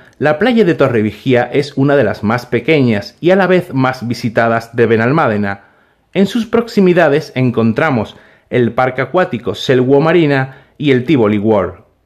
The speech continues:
De ahí que la playa de Torrevigía esté recomendada para familias. Su fondo es rocoso, pero se le perdona por su agua cristalina y turquesa, haciendo las delicias de los amantes del buceo,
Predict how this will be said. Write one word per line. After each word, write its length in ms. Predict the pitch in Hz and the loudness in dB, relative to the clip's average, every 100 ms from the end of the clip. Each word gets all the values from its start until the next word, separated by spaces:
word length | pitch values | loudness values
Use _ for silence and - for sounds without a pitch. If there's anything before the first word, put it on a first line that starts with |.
| _ | _
De 140 | - 156 | -4 0
ahí 260 | 202 226 226 | 2 0 -2
que 160 | 139 | -2
la 160 | 113 110 | -2 -2
playa 300 | 151 151 135 | -2 2 2
de 100 | 123 | 2
Torrevigía 840 | 170 185 180 175 - 170 135 - - | 2 2 0 0 -2 0 0 0 -4
esté 320 | 127 - 185 | -4 -2 -2
recomendada 760 | 170 139 123 107 107 107 110 | -2 -2 0 0 0 0 0
para 200 | - 95 | -2 -6
familias. 800 | - 107 117 98 92 90 - - _ _ _ _ _ _ _ _ _ _ _ _ _ _ _ _ _ _ _ _ | -4 -2 0 0 -2 -6 -16 -20 _ _ _ _ _ _ _ _ _ _ _ _ _ _ _ _ _ _ _ _
Su 200 | - 220 | -4 -4
fondo 440 | - 233 208 254 | 2 2 4 4
es 260 | 226 - 101 | 2 0 -6
rocoso, 640 | 127 - 165 - 104 95 - _ _ | -4 0 -2 -2 -4 -6 -14 _ _
pero 200 | 214 220 | 0 2
se 160 | 214 214 | 2 2
le 100 | 180 | 2
perdona 760 | 170 156 165 147 135 131 - - | 2 2 2 2 -2 -4 -8 -2
por 160 | 139 | 0
su 180 | 135 165 | 0 0
agua 280 | 156 139 135 | 2 2 0
cristalina 540 | 131 - 113 117 117 | -2 -2 0 2 2
y 60 | 107 | 0
turquesa, 680 | 120 113 147 123 - 98 - - _ - | 0 -2 -2 -2 -4 -8 -8 -20 _ -8
haciendo 520 | 214 - 220 185 131 | -6 0 2 4 2
las 180 | 123 - | 0 -2
delicias 680 | 117 131 123 120 123 - | 0 0 0 -2 -2 -2
de 120 | 117 | 0
los 180 | 117 - | 0 0
amantes 460 | 107 107 110 117 - | -2 0 0 -2 -2
del 160 | 120 | -2
buceo, 500 | 104 95 - 139 95 | 0 -4 0 0 0